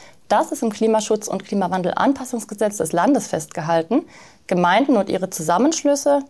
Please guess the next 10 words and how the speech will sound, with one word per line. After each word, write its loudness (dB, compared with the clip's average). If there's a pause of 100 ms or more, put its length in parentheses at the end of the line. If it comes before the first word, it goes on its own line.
(140)
Gemeindeverbände, 2
Stadtkreise 0
und 0
Landkreise 0
in 0
Baden-Württemberg 0
können 2
einen 2
Klimamobilitätsplan 0
aufstellen. 0